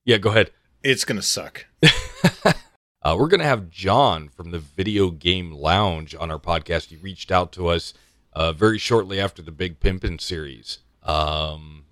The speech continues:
Speaker 1: yeah, so I think that's it. Nothing in the mailbag. There never is.
Speaker 2: Is, uh, Ricardo ever reached out to you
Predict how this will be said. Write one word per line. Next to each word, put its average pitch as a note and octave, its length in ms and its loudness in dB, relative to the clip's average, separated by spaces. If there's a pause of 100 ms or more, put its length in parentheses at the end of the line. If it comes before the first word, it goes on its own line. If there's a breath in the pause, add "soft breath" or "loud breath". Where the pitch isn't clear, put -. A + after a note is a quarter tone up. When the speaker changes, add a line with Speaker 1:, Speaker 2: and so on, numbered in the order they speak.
(140)
Speaker 1:
yeah, D3+ 380 -6
so D#2+ 640 -2
I - 40 -12
think - 220 -8
that's - 200 0
it. E2+ 160 0
Nothing B2+ 300 0
in A2+ 80 -8
the F#2+ 60 -8
mailbag. F#2+ 500 -2
There F2 100 -2
never F2+ 320 -8
is. E2 300 -2 (280)
Speaker 2:
Is, A#2+ 220 -2
uh, A#2 280 4 (200)
Ricardo D#3+ 540 4
ever E3 200 2
reached D3+ 320 0
out D3+ 140 2
to - 120 -2
you D3 220 -2